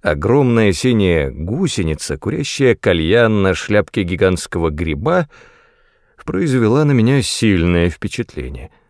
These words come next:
Я знаю, какие надо прилагать усилия, чтобы водяная трубка не погасла.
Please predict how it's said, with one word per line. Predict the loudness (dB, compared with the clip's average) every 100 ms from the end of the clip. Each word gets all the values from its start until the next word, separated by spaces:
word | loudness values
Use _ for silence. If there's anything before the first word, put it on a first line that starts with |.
| _ _ _ _ _ _
Я | -8 -4 -4
знаю, | -2 0 2 2 2
какие | 0 2 2
надо | 4 2
прилагать | 2 2 2 2 -2
усилия, | -6 -2 0 2 0
чтобы | -2 -6 -6
водяная | -6 -4 0 2 0
трубка | 0 0 0 -2 -4
не | -2 -2
погасла. | -6 -8 -12 -14 -20